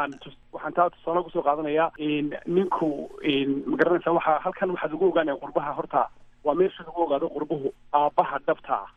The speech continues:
waalidka dhabta ah, weliba aabbaha dhabta ah. Aabbaha dhabta ah waxaa lagu bartaa, waxa weeye, waa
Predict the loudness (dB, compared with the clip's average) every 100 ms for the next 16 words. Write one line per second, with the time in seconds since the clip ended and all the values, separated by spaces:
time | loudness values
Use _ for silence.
0 | -20 -4 2 2 0 -4 0 0 -4 -20
1 | -10 -10 -4 -2 0 -2 -2 0 2 2
2 | 0 -2 -4 -4 -4 -4 0 0 2 0
3 | 0 -2 -2 -4 -6 -20 -16 -4 -2 -2
4 | 0 -2 0 0 0 0 0 2 2